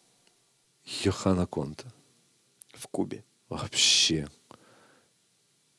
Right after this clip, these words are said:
Speaker 1: Я с открытым ртом сижу, когда она говорит. Она так говорит хорошо. Она придумывает какие-то обороты, слова, делает это на лету.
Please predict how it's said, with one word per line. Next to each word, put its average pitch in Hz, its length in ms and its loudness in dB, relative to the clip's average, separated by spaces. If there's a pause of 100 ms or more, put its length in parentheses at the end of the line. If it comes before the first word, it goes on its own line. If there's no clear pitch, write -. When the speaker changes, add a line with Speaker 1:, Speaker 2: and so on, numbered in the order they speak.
Speaker 1:
Я 107 340 10
с - 120 0
открытым 110 440 4
ртом 95 320 -2
сижу, 76 300 -10
когда 76 360 -6
она 71 120 -10
говорит. 73 580 -10 (320)
Она 87 320 -2 (100)
так 120 260 10
говорит 80 540 2
хорошо. 95 680 2 (560)
Она 87 240 4
придумывает 104 760 4
какие-то - 500 4 (320)
обороты, 101 680 10
слова, 95 760 8 (340)
делает 110 440 8
это 107 200 4
на 95 120 2
лету. 110 640 2